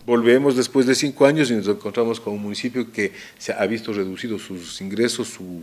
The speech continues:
presupuesto a alrededor de los veintiséis millones de dólares. Y sin embargo, el gasto había aumentado en un sesenta por ciento.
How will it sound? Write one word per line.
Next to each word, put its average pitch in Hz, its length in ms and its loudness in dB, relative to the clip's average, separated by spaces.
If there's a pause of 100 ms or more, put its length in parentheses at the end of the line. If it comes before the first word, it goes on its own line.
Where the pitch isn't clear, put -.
(120)
presupuesto 107 680 0 (280)
a 98 200 2
alrededor 98 500 0
de 101 100 -2
los 87 140 -4
veintiséis 95 500 -4
millones 90 380 -6
de 92 80 -4
dólares. 107 540 -2 (640)
Y 107 100 -2
sin 113 160 -2
embargo, 113 340 6
el 107 160 0
gasto 123 460 4
había 101 220 2
aumentado 98 480 -2
en 95 80 -4
un 95 100 -12
sesenta 92 460 -10
por - 180 -16
ciento. - 300 -16